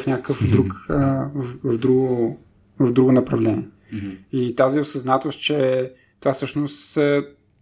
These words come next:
Speaker 1: двете страни на, на, на една и съща монета и ние трябва да ги избалансираме по някакъв начин. Няма как да имаме само едното или другото. Тоест, със свободата идва отговорността
Speaker 2: Мгм, мгм.
Speaker 1: да адресираме, а, недостатъците, които са се появили някъде другаде в процесите ни или в,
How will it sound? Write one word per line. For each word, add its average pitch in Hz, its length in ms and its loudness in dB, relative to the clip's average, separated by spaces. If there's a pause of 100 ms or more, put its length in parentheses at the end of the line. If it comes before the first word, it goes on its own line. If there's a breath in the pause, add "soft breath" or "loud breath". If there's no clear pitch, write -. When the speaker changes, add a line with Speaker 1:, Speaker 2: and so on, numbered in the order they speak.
(200)
Speaker 1:
двете 143 440 0
страни 143 320 4
на, 143 280 2
на, 135 420 0
на 135 160 2
една 135 180 4
и - 40 2
съща - 300 -2
монета 131 340 2
и 135 40 4
ние 135 100 6
трябва 139 300 2
да 139 80 2
ги 127 140 0
избалансираме 123 600 4
по 123 100 0
някакъв 110 300 0
начин. 120 260 -2
Няма 123 160 -2
как 127 200 0
да 131 80 0
имаме 127 200 2
само 120 260 0
едното 117 260 0
или 120 100 -4
другото. 135 260 -8
Тоест, 131 180 0
със 139 120 -2
свободата 135 460 2
идва 139 200 0
отговорността 123 760 -2
Speaker 2:
Мгм, 104 140 -2
мгм. 95 340 -6 (120)
Speaker 1:
да 123 140 2
адресираме, 147 880 4 (360 loud breath)
а, 127 440 0 (220)
недостатъците, 135 680 0
които 135 240 -8
са - 80 -6
се - 180 -6
появили 131 340 2
някъде 127 340 2
другаде 123 320 2
в 113 160 -2
процесите - 500 -2
ни 120 160 4
или - 100 4
в, 117 180 -2